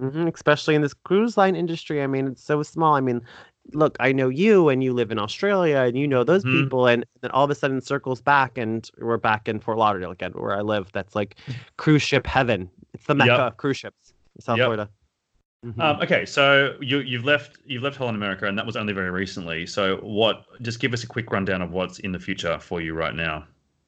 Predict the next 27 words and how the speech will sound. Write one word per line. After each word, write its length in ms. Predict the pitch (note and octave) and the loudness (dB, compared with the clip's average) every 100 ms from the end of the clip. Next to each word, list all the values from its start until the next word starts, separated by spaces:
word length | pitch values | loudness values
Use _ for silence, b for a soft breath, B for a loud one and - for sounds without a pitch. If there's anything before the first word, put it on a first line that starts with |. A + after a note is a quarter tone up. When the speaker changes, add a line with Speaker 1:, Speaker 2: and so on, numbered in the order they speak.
| B B B B - | B B B B -14
Speaker 1:
Yeah, 300 | C#3+ F3+ G#3+ | 0 2 4
so 400 | A3 - G3 F#3 | 2 0 2 2
this 320 | E3+ G3 G#3+ - | 2 0 -2 -6
podcast 580 | F#3 F3+ F#3+ A3 G#3+ | 0 0 0 -4 -6
was 120 | G3 - | -8 -8
something 320 | F3 E3+ E3 | -6 -2 0
that 80 | D#3 | 0
I 60 | |
really, 360 | C#3+ C#3+ C#3+ C#3 | -2 0 0 -2
really 460 | A#2+ C3+ C3+ C3+ | -2 -2 0 0
wanted 300 | B2+ A#2+ B2+ - | 2 2 0 -2
to 80 | |
do. 500 | A#2 A2 B2 B2 A2+ | -8 0 2 4 4
Um, 420 | G2 G#2 G#2 G#2+ G#2+ | 4 4 2 0 -4
I 80 | A#2+ | -2
guess 240 | A#2 B2+ | 0 0
I 80 | C3+ | 0
was 180 | B2 - | 0 0
finding 300 | - B2 B2 | 0 2 2
that 160 | A#2 - | -2 -2
need 460 | A#2+ A#2+ A#2 A#2 | -2 -2 -2 -6
to, 560 | - B2+ A#2 A2+ A2 A2 B B B B | -6 -2 2 4 2 0 B B B B
what, 300 | C3+ D#3 F#3+ - | -2 0 0 -4
what 260 | B2+ F#3 | 0 0
next? 540 | G#3 C#4 - - - - | 4 2 0 -8 -20 -6
I 140 | C#3 D#3 | -2 0
mean, 240 | D3 C#3+ | -2 -4